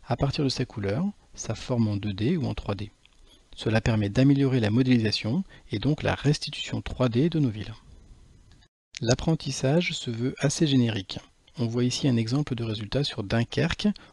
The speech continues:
en utilisant un modèle d'intelligence artificielle appris sur Toulouse. L'image de gauche est l'image satellite, au milieu le modèle numérique de terrain, autrement dit le relief, calculé automatiquement, et à droite le résultat de l'extraction des bâtiments.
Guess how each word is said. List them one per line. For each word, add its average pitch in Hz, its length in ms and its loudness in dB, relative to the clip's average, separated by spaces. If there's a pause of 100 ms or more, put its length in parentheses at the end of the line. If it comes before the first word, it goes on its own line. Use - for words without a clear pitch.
en 127 140 -2
utilisant 139 440 2
un 110 60 2
modèle 113 320 4
d'intelligence 117 540 0
artificielle 147 640 -2
appris 180 320 0
sur - 220 -8
Toulouse. 107 420 -6 (760)
L'image 123 320 4
de 110 100 -2
gauche 139 420 0
est 135 60 2
l'image 113 320 2
satellite, 131 580 -2 (460)
au 139 60 0
milieu 139 360 6
le 110 100 2
modèle 110 320 2
numérique 123 320 4
de 113 80 -4
terrain, 131 400 0 (320)
autrement 107 300 -6
dit 101 120 -6
le 101 80 -6
relief, 110 460 -4 (360)
calculé 117 500 0
automatiquement, 120 680 -2 (500)
et 151 120 6
à 131 40 8
droite 113 340 0
le 135 80 -2
résultat 117 400 0
de 139 100 -2
l'extraction 143 580 0
des 139 80 0
bâtiments. 117 380 -4